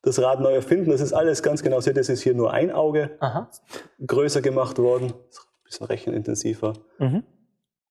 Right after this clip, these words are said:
Speaker 1: Tattoo noch rauf und damit ist mein Taucher mal fertig
Speaker 2: Aha.
Speaker 1: und, ähm, jetzt kommen noch Einzelteile wie die Fische oder ich arbeite sehr gerne mit Logos. Ich habe hier zum Beispiel, ähm, kleine,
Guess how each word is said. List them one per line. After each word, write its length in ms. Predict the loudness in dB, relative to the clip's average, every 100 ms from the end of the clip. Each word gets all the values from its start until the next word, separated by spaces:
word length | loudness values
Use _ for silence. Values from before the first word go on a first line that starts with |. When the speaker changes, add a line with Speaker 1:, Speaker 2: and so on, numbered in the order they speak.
| _ _ _ -4
Speaker 1:
Tattoo 300 | -2 0 0
noch 200 | 0 0
rauf 260 | 0 0
und 200 | 0 0
damit 200 | 2 2
ist 160 | 0 0
mein 160 | 0
Taucher 360 | 2 0 2 0
mal 180 | 0 0
fertig 520 | 0 0 0 -4 -8 _ _
Speaker 2:
Aha. 180 | -2 0
Speaker 1:
und, 260 | 0 -2 -2
ähm, 380 | 0 0 -2 -10 _ _ _ _ _ _
jetzt 120 | -8
kommen 180 | -2 0
noch 140 | 0
Einzelteile 580 | 0 -2 -2 0 0 0
wie 80 | -2
die 80 | -4
Fische 520 | -2 -2 0 -2 -4
oder 120 | -4 -4
ich 160 | -2
arbeite 260 | 0 0 0
sehr 140 | -2
gerne 240 | 0 -2 -2
mit 180 | -2
Logos. 440 | 0 2 2 -2 -2
Ich 120 | -2
habe 100 | -2
hier 120 | -2
zum 140 | -2 -2
Beispiel, 360 | -2 0 -2 -2 -16 -20 -16 -6
ähm, 300 | -2 -2 -4 -12 _ _ _ _
kleine, 360 | -16 -6 -4